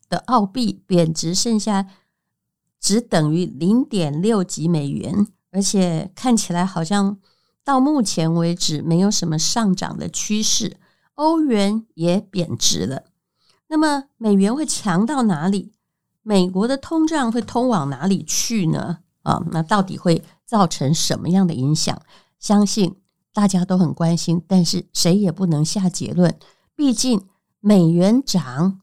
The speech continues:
通胀涨，这两个并行，也就是历史上，哦，反常的现象。美国的通货膨胀到底有多严重呢？我们就拿一个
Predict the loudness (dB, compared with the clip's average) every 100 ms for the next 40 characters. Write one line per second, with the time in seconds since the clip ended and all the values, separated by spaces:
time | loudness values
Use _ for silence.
0 | _ 0 2 2 0 0 0 -2 -2 -2
1 | 0 0 0 _ _ -4 2 4 4 0
2 | 2 2 2 0 -2 -4 _ _ _ _
3 | _ -4 0 2 2 0 0 2 2 0
4 | -2 -4 2 0 0 -10 -14 -4 -4 -2
5 | -2 0 -2 -2 -2 0 0 0 -4 -6
6 | _ _ _ _ _ _ _ _ _ _
7 | -20 -20 _ 2 2 2 2 0 -2 -4
8 | 0 0 4 2 2 0 -2 -2 0 -2
9 | -4 -4 0 2 2 0 0 -2 -2 0
10 | 2 2 0 -6 -12 _ _ _ _ _
11 | _ _ _ -2 0 2 2 2 2 0
12 | -2 0 0 0 -2 -8